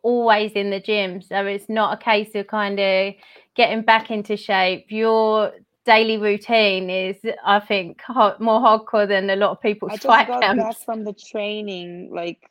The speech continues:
Speaker 2: I, I'm still, like, I haven't showered yet. <laughs> That's disgusting.
Speaker 1: <laughs>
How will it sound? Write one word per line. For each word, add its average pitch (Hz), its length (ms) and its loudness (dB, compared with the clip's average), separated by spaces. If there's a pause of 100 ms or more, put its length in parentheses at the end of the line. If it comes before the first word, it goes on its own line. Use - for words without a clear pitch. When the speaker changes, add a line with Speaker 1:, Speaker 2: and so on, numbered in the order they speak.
(200)
Speaker 2:
I, 180 160 -10
I'm 202 160 -4
still, 202 480 -2
like, 185 220 -4
I 196 60 -4
haven't 208 220 -2
showered 202 540 0
yet. 170 300 -4 (160)
<laughs> - 100 -12
That's 202 220 -4
disgusting. - 1040 0
Speaker 1:
<laughs> - 40 -20